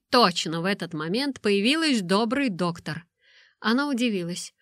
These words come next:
что я еще здесь, и велела идти домой и как следует отдохнуть. Я попрощалась с обеими и снова вышла на холод. Правда, по дороге мне было не до погоды.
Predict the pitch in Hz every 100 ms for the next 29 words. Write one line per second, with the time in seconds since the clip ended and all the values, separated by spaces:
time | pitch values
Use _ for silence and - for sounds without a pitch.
0 | _ _ - 208 202 220 202 - 180 170
1 | 170 185 - - 247 247 285 359 330 -
2 | 311 277 262 214 208 - 262 262 190 -
3 | - 240 320 311 254 185 156 170 170 180
4 | 180 - - _ _ _ - 320 339 208
5 | 180 175 - 180 175 175 185 180 262 302
6 | 262 254 - _ - 220 - 180 190 202
7 | 190 170 175 190 185 170 - 175 160 160
8 | _ _ _ _ _ _ 240 269 269 277
9 | 277 247 240 220 220 220 214 185 185 196
10 | 202 185 190 190 175 151 143